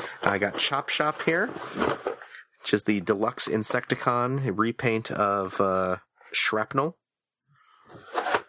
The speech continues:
So, hooray, another Decepticon. And I got Buzzsaw, who turns into a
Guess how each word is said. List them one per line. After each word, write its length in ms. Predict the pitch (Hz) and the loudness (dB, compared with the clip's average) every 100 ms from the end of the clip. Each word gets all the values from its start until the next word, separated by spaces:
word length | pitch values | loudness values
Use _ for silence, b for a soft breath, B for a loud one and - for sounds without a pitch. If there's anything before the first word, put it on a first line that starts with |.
| - _ _ - - | -16 _ _ -8 0
So, 320 | 107 90 92 | 2 2 0
hooray, 300 | 107 95 107 | 0 0 2
another 260 | 110 101 92 | 0 0 0
Decepticon. 500 | - 120 - 160 151 | 0 0 0 0 2
And 200 | 151 151 | 0 0
I 80 | |
got 240 | 147 160 143 | 0 -2 0
Buzzsaw, 680 | 208 311 - 107 90 80 - _ - _ _ _ _ _ _ - - B B B B B | 0 2 2 2 0 -2 -4 _ -20 _ _ _ _ _ _ -20 -16 B B B B B
who 100 | - | 0
turns 500 | 104 - 143 139 139 | 2 2 2 2 0
into 460 | 107 127 - 135 127 | 2 0 2 0 2
a 440 | 120 120 117 117 | 2 2 2 0